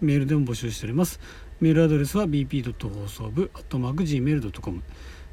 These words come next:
ビーピードット放送部アットマークジーメールドットコム、Twitterの公式アカウントもございます。アットマークビームスアンダーバープラスアンダーバー、または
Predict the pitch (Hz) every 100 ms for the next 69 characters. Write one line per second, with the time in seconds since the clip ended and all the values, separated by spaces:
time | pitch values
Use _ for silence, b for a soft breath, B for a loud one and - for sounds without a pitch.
0 | - 127 123 127 117 147 120 113 - 113
1 | 165 180 156 - 123 113 - 208 151 143
2 | 175 202 143 - - 92 - B B -
3 | 139 - 160 214 175 151 - 131 143 139
4 | 208 240 165 101 90 92 - - B B
5 | B B 135 165 160 143 - 220 - 165
6 | 143 139 135 - 196 - - - - -
7 | - - - - - - - 135 139 131
8 | 143 190 175 156 - 240 - 151 113 101
9 | - - - 147 185 202